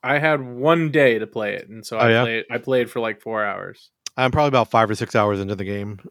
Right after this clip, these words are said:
Speaker 2: right
Speaker 1: Cool.
Speaker 2: now. You liking it?
Speaker 1: Oh yeah, it's just as good as the last one. So
Speaker 2: Yeah,
Speaker 1: it's a beautiful game. It looks great on my P S five.
Speaker 2: yeah, it looks, yeah, amazingly.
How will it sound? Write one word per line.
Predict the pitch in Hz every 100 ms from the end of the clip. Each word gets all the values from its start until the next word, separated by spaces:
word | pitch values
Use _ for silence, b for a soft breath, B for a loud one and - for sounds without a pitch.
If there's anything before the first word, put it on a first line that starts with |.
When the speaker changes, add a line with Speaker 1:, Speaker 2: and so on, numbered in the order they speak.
| -
Speaker 2:
right | 120
Speaker 1:
Cool. | 117
Speaker 2:
now. | 113 113 113 _ _ _ _ _ _
You | 120
liking | 123 120 160
it? | 170 _ _ _ -
Speaker 1:
Oh | 185
yeah, | 233 226 156
it's | 131 - -
just | - 180
as | 175
good | 143 175
as | 160
the | 143
last | 123 123 151 -
one. | 104 113 139
So | - 107 107 110
Speaker 2:
Yeah, | 123 151 _ _ _ _ _ _ -
Speaker 1:
it's | 143 -
a |
beautiful | 131 156 190 123
game. | 113 131
It | 127
looks | 143
great | - 139 151
on | 120
my | 107
P | -
S | 113 104
five. | 110 113 101 _ _ _
Speaker 2:
yeah, | 123 127
it |
looks, | 120 156 - -
yeah, | 135 117 107 135
amazingly. | 143 131 127 131 127 110